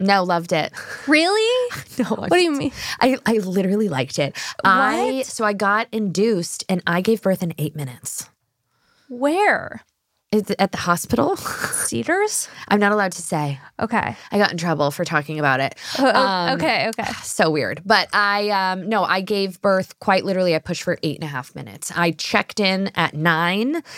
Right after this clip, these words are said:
Speaker 1: and I checked out, uh, the next day. I was there for twenty-four hours.
Speaker 2: No.
Speaker 1: It was fucking wild. But I think that the universe was tricking me because I was, like, not that into having a baby.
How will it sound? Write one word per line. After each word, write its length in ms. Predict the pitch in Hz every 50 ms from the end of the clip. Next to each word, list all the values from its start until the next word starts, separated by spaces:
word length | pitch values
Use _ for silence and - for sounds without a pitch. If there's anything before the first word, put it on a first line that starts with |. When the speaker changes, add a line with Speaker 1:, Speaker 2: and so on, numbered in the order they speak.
| - - - -
Speaker 1:
and 140 | - 202 190
I 80 | 180 180
checked 560 | 175 - - - - - 220 208 - - -
out, 760 | 220 196 185 185 185 185 185 180 175 - - - - - - - _ _ _ - - _ _ _ -
uh, 220 | - 185 180 180
the 120 | 170 180 185
next 440 | 175 175 170 165 - - - - -
day. 300 | - 151 120 110 - -
I 60 | 165
was 100 | 185 185 170
there 100 | 190 185
for 120 | - 185
twenty-four 580 | - - - - - 175 160 156 - - 156 143
hours. 640 | 135 120 110 80 87 78 - - - - - - _ _ _ _ -
Speaker 2:
No. 440 | - 226 214 202 180 151 - - - _ _ _
Speaker 1:
It 80 | 196 190
was 160 | 190 185 -
fucking 480 | - - - - 156 139 - - 143 131
wild. 420 | 127 123 123 123 120 117 120 -
But 100 | - 165
I 40 | 160
think 260 | 139 - 165 170 175
that 120 | - 220 -
the 60 | 214
universe 420 | 175 147 139 147 143 151 156 147 -
was 140 | 175 147 -
tricking 360 | - - 139 - - 143 147
me 120 | 151 170
because 260 | 175 - - 165 147
I 60 | 151 143
was, 100 | 139 151
like, 160 | 160 147 -
not 340 | - 139 135 117 110 135 -
that 120 | 160 156
into 220 | 156 147 147 147 156
having 280 | 143 143 135 - 147
a 60 | 147 147
baby. 480 | 147 127 113 120 - 156 165 175 185